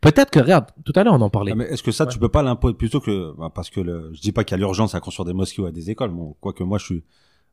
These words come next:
Speaker 2: euh, côté, euh, français, je pense que c'est plus intéressant d'ouvrir des écoles que des mosquées, parce que mosquée,
Speaker 1: Ouais.
Speaker 2: t'es quatre murs, ça, ça ne suffit. On n'a pas besoin de minare-, un minaret, une coupole, euh,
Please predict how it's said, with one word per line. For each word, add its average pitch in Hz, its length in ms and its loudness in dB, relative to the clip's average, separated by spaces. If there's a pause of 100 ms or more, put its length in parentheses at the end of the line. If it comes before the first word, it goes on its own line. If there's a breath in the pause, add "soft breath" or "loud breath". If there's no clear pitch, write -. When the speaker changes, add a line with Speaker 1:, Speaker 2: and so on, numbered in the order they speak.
Speaker 2:
euh, 82 240 -14
côté, 90 300 -8
euh, 85 80 -8
français, 101 460 -8
je 78 240 -16
pense 104 140 -10
que - 40 -20
c'est - 100 -20
plus 98 160 -14
intéressant 95 440 -8
d'ouvrir 90 240 -4
des 87 160 -6
écoles 104 180 -4
que 101 120 -6
des 87 100 -4
mosquées, 92 300 -4
parce - 100 -14
que - 80 -10
mosquée, 92 300 -2
Speaker 1:
Ouais. - 0 -
Speaker 2:
t'es 85 260 -18
quatre 87 180 -10
murs, 101 260 -2
ça, - 120 -14
ça 76 100 -10
ne 87 140 -6
suffit. 101 280 -8
On 92 40 -4
n'a 78 80 -8
pas 82 80 -2
besoin 87 160 -2
de 90 40 -4
minare-, 87 360 -2 (360 soft breath)
un 110 100 -4
minaret, 98 360 2
une 101 120 0
coupole, 104 540 2
euh, 87 220 0